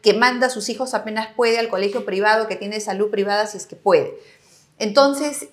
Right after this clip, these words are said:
si tú construyes un nuevo pacto social, eh, que permita la libertad suficiente al peruano para emprender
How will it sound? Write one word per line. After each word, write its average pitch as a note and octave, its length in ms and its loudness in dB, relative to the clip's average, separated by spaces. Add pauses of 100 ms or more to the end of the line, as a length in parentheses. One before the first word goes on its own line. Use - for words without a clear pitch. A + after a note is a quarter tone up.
si A3+ 380 -4
tú E4 120 2
construyes C4+ 920 -4
un G#3+ 160 -6
nuevo D#4 320 -2
pacto B3+ 340 2
social, E3 760 0 (440)
eh, G3 440 2
que C4 300 8
permita A3 800 6
la E3+ 140 2
libertad F3 640 0
suficiente F#3+ 1200 -6
al F3 280 4
peruano F#3+ 560 4
para F3 160 4
emprender E3+ 800 2